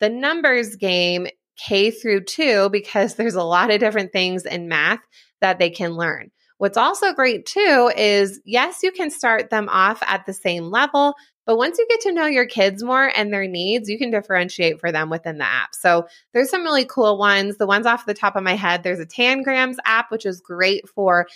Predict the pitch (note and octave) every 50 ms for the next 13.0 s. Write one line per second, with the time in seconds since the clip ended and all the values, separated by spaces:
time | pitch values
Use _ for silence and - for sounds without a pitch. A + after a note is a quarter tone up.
0 | - _ _ _ - - - G3+ F#3+ G3+ - G#3 G3 F#3 F3+ F3 F3+ F3 F3 F3
1 | F3 F3 E3+ E3+ E3+ E3+ - - E3+ E3 E3+ - - B3 C4 C4 C4+ C4+ C4 -
2 | - B3+ B3 A#3+ B3 B3 B3 A#3+ B3 B3 - _ _ _ _ _ _ - G#3+ G#3
3 | G#3 G3+ G3+ - F#3+ F#3+ F#3 F3+ F3+ G3 A3 A#3+ C4+ C#4 C4+ - - A#3 A#3 A#3+
4 | A#3+ - G#3+ G3+ G3+ - - G#3 F#3+ F#3+ - - G#3 F#3+ F#3+ F#3 F#3 F#3 - -
5 | F3 F#3 F3+ F3+ F3+ - F#3 F3+ F3 F#3 F3+ - F3+ F3 - - E3 E3+ D#3+ E3
6 | F#3+ - F#3 F3+ E3+ E3+ - F3 E3+ E3+ E3+ E3 D3 C#3+ D#3+ F#3+ - _ A3 A3+
7 | A3+ A3+ A#3+ A#3+ C4 D4 D#4+ - _ _ _ _ _ _ - - - F#3+ F#3+ F3+
8 | F#3 - - F#3 F3+ F#3+ F#3+ G3+ F#3 F3+ F3+ F3 E3 E3+ F3 - _ F3 D3+ D#3
9 | F#3+ C4+ D#4+ - - - _ - - _ _ _ _ _ - F3+ F3 E3+ F3 E3+
10 | E3+ E3+ E3+ F3+ E3+ - A#3+ A#3 C4 C4 - D4 A#3+ A#3+ A#3+ B3+ A#3 A#3 A3+ A3
11 | - G3+ G3 F#3 G#3+ F#3 F#3 F#3+ G3+ G#3 G#3 G#3+ A#3+ A#3+ - A3 F#3+ F3+ F3+ F3+
12 | F3+ F3+ - E3 F3+ F3 E3 E3 E3+ D#3 C#3 C#3+ D3+ D#3+ F3+ - D3+ C3 C3+ -